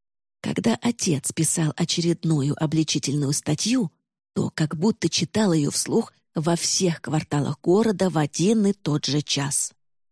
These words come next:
Суд над Куинни проходил с нарушениями, и папа пригрозил придать их огласке. По этой причине Куинни помиловали.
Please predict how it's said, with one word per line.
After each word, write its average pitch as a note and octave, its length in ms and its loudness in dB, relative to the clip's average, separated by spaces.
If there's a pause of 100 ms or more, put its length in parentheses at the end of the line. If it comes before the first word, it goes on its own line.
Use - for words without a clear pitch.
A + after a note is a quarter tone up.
(360)
Суд - 420 0
над C3+ 220 -2
Куинни D#3 500 0
проходил D#3 540 0
с - 100 -4
нарушениями, E3 880 -2 (380)
и - 320 -4
папа A3 340 -2
пригрозил E3 640 2
придать D3+ 440 0
их D3+ 120 -4
огласке. - 640 -2 (800)
По - 80 0
этой A#3+ 320 0
причине G#3+ 640 0
Куинни E3+ 460 2
помиловали. C3+ 800 -2